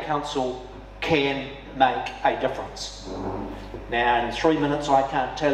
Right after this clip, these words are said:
you all the things I would like to do, and there's a piece of paper down the back with twelve specific initiatives. But let me just mention a few of those. It is mad that we in the city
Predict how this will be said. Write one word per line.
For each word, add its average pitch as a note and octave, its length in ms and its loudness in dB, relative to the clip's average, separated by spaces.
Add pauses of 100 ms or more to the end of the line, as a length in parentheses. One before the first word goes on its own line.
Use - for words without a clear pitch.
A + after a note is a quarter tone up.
you B2+ 60 -2
all C#3 300 4
the B2 400 6 (100)
things E3+ 320 2
I C#3+ 180 8
would C#3+ 160 2
like D3 240 4
to D3+ 80 -4
do, F3+ 260 2
and C#3 120 -2
there's A#2+ 180 -8
a A#2+ 40 -4
piece D#3+ 220 -6
of - 60 -12
paper C#3 260 0
down B2+ 240 2
the A#2+ 60 -4
back B2 320 2
with A#2+ 140 0
twelve C#3+ 460 6
specific C#3 520 -2
initiatives. A#2+ 640 -4 (500)
But C#3+ 120 6
let G#3 100 4
me G3+ 80 2
just F#3 220 2
mention E3+ 280 -2
a C#3+ 40 2
few D3 180 4
of C#3+ 80 4
those. - 340 -4 (1000)
It E3+ 160 8
is D#3+ 220 2 (120)
mad E3 480 2 (560)
that E3 180 4
we G3 160 6
in G3 100 2
the F#3 100 -2
city - 540 -6